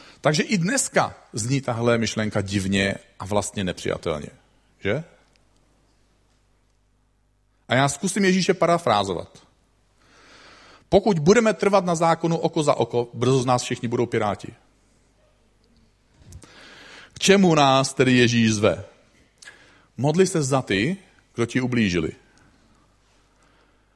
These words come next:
Lidi se mě občas, eh, ptají na různý těžké věci. Třeba:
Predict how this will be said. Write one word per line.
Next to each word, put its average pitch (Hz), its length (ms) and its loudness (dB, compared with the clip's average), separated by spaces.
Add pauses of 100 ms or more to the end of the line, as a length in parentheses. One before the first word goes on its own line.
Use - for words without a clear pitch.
(140)
Lidi 139 220 4
se 170 140 2
mě 160 280 0 (200)
občas, 139 540 -2
eh, 131 40 4 (760)
ptají 127 420 2
na 123 140 2
různý 120 260 -2
těžké 117 320 0
věci. 104 420 2 (480)
Třeba: 90 580 -2